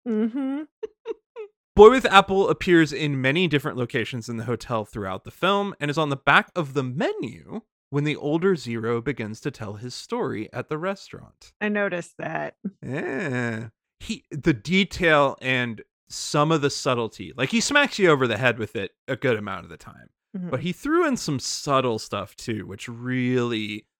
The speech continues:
Speaker 2: like, threaded everything through even more. The painting was created by artist Michael Taylor, the original now sits behind a chair in Wes's London office.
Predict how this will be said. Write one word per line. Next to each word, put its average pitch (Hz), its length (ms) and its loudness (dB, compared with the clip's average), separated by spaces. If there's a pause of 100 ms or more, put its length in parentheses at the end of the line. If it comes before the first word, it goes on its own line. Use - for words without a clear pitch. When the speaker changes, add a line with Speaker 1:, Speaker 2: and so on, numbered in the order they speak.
(120)
Speaker 2:
like, 110 360 -6 (100)
threaded 120 460 0
everything 107 480 -6
through 98 280 -12
even 90 320 -16
more. 71 380 -20 (320)
The 143 80 -6
painting 220 260 8
was 208 140 6
created 170 420 4
by 143 200 8
artist 139 340 2
Michael 131 240 -2
Taylor, 139 540 -2 (260)
the 143 120 2
original 127 680 2
now 131 200 2
sits - 480 -4
behind 147 380 -4
a 151 40 -6
chair 127 460 -2
in 135 200 -8
Wes's 120 400 -6
London 110 480 -8 (100)
office. - 720 -12